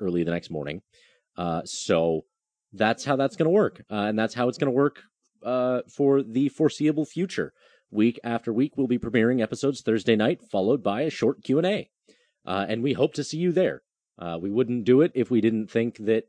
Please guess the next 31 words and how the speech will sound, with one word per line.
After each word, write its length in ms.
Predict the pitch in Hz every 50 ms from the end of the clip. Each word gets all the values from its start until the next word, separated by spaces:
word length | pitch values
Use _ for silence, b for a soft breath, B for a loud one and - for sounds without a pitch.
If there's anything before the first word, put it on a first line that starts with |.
| _ -
uh, 220 | 107 107 107 110
that 160 | 107 113 117 110
was 160 | 123 95 -
gonna 140 | - 113 110
be 80 | 120
something 320 | 110 - 131 113 123 117 101
fun 320 | - - 123 160 175 156
for 100 | - -
you 240 | 87 82 76 76 80
guys, 300 | 73 73 78 - - - -
right? 260 | 98 104 117 135 - _ _ _ _ _ _ _ -
Uh, 180 | 92 90 92 95
depending 300 | 87 95 113 113 113 110
on 80 | 113
the 80 | 110 101
turnout, 400 | - - 123 127 123 143 151 -
we 120 | 135 120
may 340 | 127 123 127 147 131 117 110 101 _ _ _ -
end 200 | 127 127 131 123
up 140 | 135 135 -
running 260 | 113 120 123 135 135
longer. 460 | 131 143 170 165 147 95 78 65 57 _ _ _ _ _ _
Who 100 | - 156
knows? 460 | 180 170 147 113 76 64 65 - - _ _ _ _ _ _ _ _
We'll 220 | 127 135 170 170
see 300 | 151 - - 151 160 156
how 180 | 131 - 135 147
it 60 | 143
all 160 | 131 135 143
shakes 340 | 127 - - 127 135 - -
out. 220 | 120 98 73 -